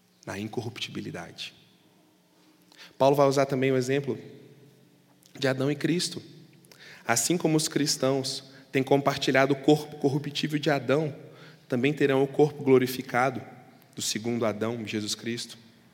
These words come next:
"Carne e sangue não podem herdar o reino dos céus", ele vai dizer lá no versículo cinco.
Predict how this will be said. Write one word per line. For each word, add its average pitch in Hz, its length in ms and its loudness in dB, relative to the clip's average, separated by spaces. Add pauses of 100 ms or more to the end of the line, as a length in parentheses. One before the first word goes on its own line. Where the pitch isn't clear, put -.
(1500)
"Carne 175 260 4
e 160 40 0
sangue 175 380 2
não 160 120 4
podem 156 320 6
herdar 143 260 4
o 160 40 4
reino 151 280 0
dos 117 160 -6
céus", 98 460 -6
ele 104 120 -8
vai 107 160 0
dizer 107 200 -6
lá 104 100 -4
no 107 100 -4
versículo 101 480 -6
cinco. - 420 -8